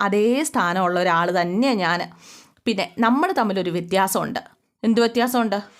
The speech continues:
അയ്യോ, മനസ്സിലായില്ല അല്ലേ? ആ, എന്നാ അറിയണ്ട.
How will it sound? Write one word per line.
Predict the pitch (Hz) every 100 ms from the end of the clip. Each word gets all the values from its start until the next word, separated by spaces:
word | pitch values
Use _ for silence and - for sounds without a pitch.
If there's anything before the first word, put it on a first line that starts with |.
| - _ -
അയ്യോ, | 254 202 185 180
മനസ്സിലായില്ല | 233 285 311 233 175 175
അല്ലേ? | 170 175 170 - - -
ആ, | 180
എന്നാ | 170 180 185
അറിയണ്ട. | 175 185 170